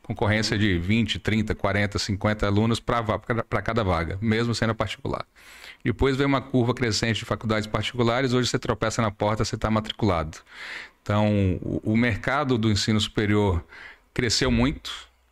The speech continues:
tem seus aspectos positivos e negativos. Hoje são um milhão e trezentos advogados ativos, é o maior número proporcional do mundo de advogados em relação à população.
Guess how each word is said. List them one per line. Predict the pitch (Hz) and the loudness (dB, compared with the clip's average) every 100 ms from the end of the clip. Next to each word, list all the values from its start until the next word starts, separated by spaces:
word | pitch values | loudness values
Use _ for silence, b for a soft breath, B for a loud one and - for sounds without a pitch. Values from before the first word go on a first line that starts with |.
| - - | -20 -8
tem | 107 | -4
seus | 95 104 | 0 2
aspectos | 101 101 98 - | 2 0 -4 -2
positivos | 110 101 95 113 107 98 | 2 2 2 2 2 4
e | |
negativos. | 101 98 95 - 117 139 131 - - | 2 2 0 0 0 0 -4 -8 -2
Hoje | 123 117 | 0 2
são | 107 120 | 2 2
um | 117 | 2
milhão | 120 123 | 2 2
e | 139 | 0
trezentos | 123 110 110 107 | 0 2 2 2
advogados | 104 98 95 101 95 | 2 2 2 0 2
ativos, | 104 95 120 123 123 - - B B B B - | 0 0 -2 -2 -4 -8 -8 B B B B -2
é | |
o | 101 | 2
maior | 110 110 120 | 2 2 2
número | 135 131 131 127 | 2 2 2 0
proporcional | 123 107 127 - 120 113 117 120 | -2 0 -2 0 2 2 2 0
do | 113 135 | 0 2
mundo | 127 127 135 127 | 2 2 2 0
de | 120 | 0
advogados | 110 107 101 104 104 104 - | 2 2 2 2 0 0 -2
em | 101 | 0
relação | 104 98 - 101 | 2 0 0 -2
à | |
população. | 104 - 95 - - | -2 0 -2 -2 -4